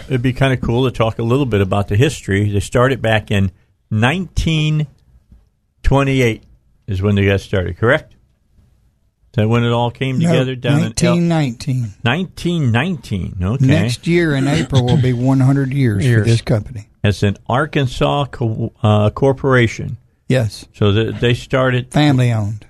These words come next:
Speaker 1: down in, uh, El Dorado, uh, El Dorado. Is that where they, they started at? I think that's where it was. They were far down south,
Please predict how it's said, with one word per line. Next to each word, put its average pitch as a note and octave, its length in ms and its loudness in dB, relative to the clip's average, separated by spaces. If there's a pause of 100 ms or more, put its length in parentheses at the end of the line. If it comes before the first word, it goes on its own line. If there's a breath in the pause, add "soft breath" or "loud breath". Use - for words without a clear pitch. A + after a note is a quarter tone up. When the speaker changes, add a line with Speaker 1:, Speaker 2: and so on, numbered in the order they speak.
Speaker 1:
down A2+ 340 0
in, A2 200 -2
uh, G#2+ 300 2 (480)
El A#2+ 200 2
Dorado, B2 440 -2
uh, A#2 360 -4
El A#2 200 4
Dorado. A#2+ 500 2
Is G#2+ 120 -2
that A#2 160 2
where A#2 180 0
they, A#2 200 0
they A#2 260 -2
started B2 360 0
at? A#2+ 100 2
I A#2 60 0
think B2 200 -4
that's - 220 -4
where G#2 100 2
it F2+ 80 -2
was. G2+ 300 0
They G#2+ 80 -2
were G2+ 100 0
far A2 400 0
down G#2+ 300 2
south, A2 280 0